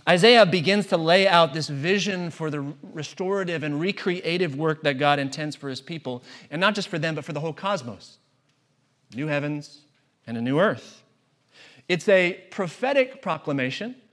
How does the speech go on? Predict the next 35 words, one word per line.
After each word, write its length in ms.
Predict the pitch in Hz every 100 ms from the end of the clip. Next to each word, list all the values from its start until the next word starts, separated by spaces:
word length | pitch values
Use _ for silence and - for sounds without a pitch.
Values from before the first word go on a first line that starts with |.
| _ _ -
which 200 | 147 160
means 260 | 170 170
it's 180 | - -
a 160 | 160 143 -
future 480 | - - 254 262 190
time, 460 | - 143 135 175 190
speaking 340 | - 180 170
of 80 | 151
a 40 |
future 340 | 147 226 220 185
time, 240 | 147 143
when 100 | 156 -
all 200 | 175 202
things 240 | 190 170 147
are 60 |
gonna 160 | 147 143
be 100 | 139
made 300 | 131 123 117 - - -
right 260 | 156 196 180
again. 260 | 127 120
This 140 | 147 170
is 80 |
where 140 | 151 139
we 100 | 135
come 340 | 135 - 131
in 80 | 127
at 100 | 127
verse 200 | 123 -
seventeen. 640 | 123 123 120 196 127 110 _ _ _ _ - -
"For 100 | 151
behold, 380 | 139 143 147 170
I 80 | 156
create 420 | - 143 135 147
new 200 | 156 180
heavens 480 | 139 139 196 208